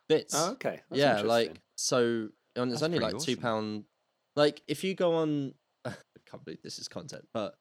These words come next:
Speaker 1: if you go on, like,
Speaker 2: <laughs>
Speaker 1: Tesco or, like, Sainsbury's, if you're listening,
Speaker 2: Yeah,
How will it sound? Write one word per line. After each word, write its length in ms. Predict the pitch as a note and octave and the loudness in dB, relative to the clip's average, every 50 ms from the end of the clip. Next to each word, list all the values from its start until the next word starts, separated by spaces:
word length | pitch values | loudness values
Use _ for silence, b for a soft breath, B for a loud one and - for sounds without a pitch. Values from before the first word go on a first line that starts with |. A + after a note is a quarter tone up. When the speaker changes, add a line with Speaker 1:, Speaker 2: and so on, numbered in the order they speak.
| _ _ - | _ _ -14
Speaker 1:
if 160 | - B2 - D#3+ | -12 -4 0 0
you 80 | E3 | 2
go 220 | D3+ E3 D3 C#3+ C#3+ | 4 4 4 4 4
on, 320 | C#3 C3+ C3+ C3 B2+ - | 4 2 2 0 -2 0
like, 240 | A2+ B2 A#2+ A#2 A#2 | 2 2 4 4 2
Speaker 2:
<laughs> 640 | - - - - E5+ - D#3 C#3 - A#4 - - - | 2 -2 -2 -2 -2 -2 -2 -4 -6 -6 -6 -8 -4
Speaker 1:
Tesco 720 | - E3+ D3 D3 - - - C#3 C3 B2+ B2 B2 B2 A#2+ - - | 0 0 0 0 0 2 4 4 6 6 6 4 4 0 0 0
or, 260 | A#2+ A#2 A#2 A#2 A2 | 2 2 4 2 2
like, 260 | A2 A2 A2 - - | 2 0 0 0 -2
Sainsbury's, 920 | - - C3+ C3 C3 B2+ A#2+ - - - F2+ F2+ G2+ A2 A2 - - - - - | -2 0 0 0 0 0 -2 -6 -8 -8 -6 -4 -4 -4 -4 -4 -6 -8 -10 -10
if 180 | - G#2 - - | -12 -10 -4 -4
you're 80 | G#2 G2+ | -2 0
listening, 560 | G#2 G#2 - - - D#2 F#2 F2+ G#2 A#2 A#2+ - | 0 -2 -2 -4 -8 -8 -8 -8 -8 -8 -8 -6
Speaker 2:
Yeah, 160 | G2+ G2+ | -6 -6